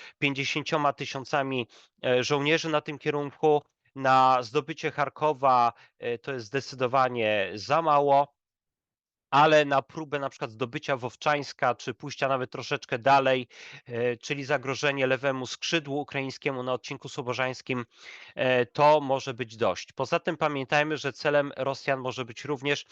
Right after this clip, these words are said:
odciąganie ukraińskich rezerw z pozostałych odcinków frontu, chociażby z Donbasu. E, trzeba też wspomnieć jeszcze o tym, że Rosjanie planują zwiększyć liczebność tej grupy,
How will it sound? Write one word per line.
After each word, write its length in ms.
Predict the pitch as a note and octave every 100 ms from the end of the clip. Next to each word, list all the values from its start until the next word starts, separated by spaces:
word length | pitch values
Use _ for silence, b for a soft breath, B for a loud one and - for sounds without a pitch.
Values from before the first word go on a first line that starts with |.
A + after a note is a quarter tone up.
| b b _
odciąganie 800 | D#3 - - C#3 B2+ C#3 C3+ C3
ukraińskich 600 | B2+ C3 B2+ - A#2 -
rezerw 440 | B2+ A#2+ C3 B2+ - B B
z 340 | - A2+ D3+ D#3+
pozostałych 600 | D3+ B2+ C3+ C3+ B2 A#2+
odcinków 580 | B2 - G#2+ A2+ G#2+ _ _
frontu, 420 | - C3 F#2+ -
chociażby 540 | - D3 D#3+ B2 B2+
z 360 | A#2 G2+ G2+ G#2 B B -
Donbasu. 720 | B2 C3+ A#2+ G#2+ - - E2 _ B B B B
E, 220 | - C3+
trzeba 220 | C3+ F#3 G3+
też 180 | E3
wspomnieć 420 | - - E3 D#3 -
jeszcze 320 | C#3+ - E3
o 100 | E3
tym, 180 | - B2+
że 200 | C3 C3
Rosjanie 480 | C#3 - D#3 D#3
planują 600 | D3 D3 B2+ C#3 C#3+ C#3 - b b _ C#3
zwiększyć 600 | A2+ A#2+ E3 - C3 -
liczebność 480 | B2+ - C3+ C#3 -
tej 140 | B2
grupy, 560 | A#2+ C3+ - A#2 A#2